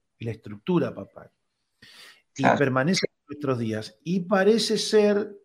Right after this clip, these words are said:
Speaker 1: que iba a reformularse. Pasado un tiempo, donde parecería ya que no se fuera a levantar más, se vuelve a reformular para estos días otra vez el Imperio Romano. Y lo vemos, lo vemos en la estructura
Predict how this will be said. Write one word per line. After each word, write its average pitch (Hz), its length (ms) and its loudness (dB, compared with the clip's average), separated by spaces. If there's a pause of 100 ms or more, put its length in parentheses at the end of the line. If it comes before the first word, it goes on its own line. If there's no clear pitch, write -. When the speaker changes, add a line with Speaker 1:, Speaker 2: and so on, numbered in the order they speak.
(120)
Speaker 1:
que 127 120 -10
iba 151 500 2
a 123 400 -2
reformularse. 135 1200 0 (600)
Pasado 208 500 6
un 160 340 0
tiempo, 170 720 0 (400)
donde 117 240 -2
parecería 113 600 -2
ya 147 260 0
que 117 100 -6
no 127 140 -4
se 117 160 -6
fuera 110 520 -2
a 104 200 -10
levantar 107 520 -4
más, 131 280 -6
se 123 100 -8
vuelve 156 240 0
a 139 60 -2
reformular 123 880 -4 (340)
para 113 200 -8
estos 117 280 -10
días 156 340 0
otra 101 220 -12
vez 107 180 -8
el 104 100 -10
Imperio 101 380 -10
Romano. 92 400 -16 (460)
Y 127 100 -6
lo 135 140 -2
vemos, 190 440 -2 (440)
lo 110 80 -6
vemos 156 320 0
en 123 100 -2
la 110 60 -2
estructura 120 880 -4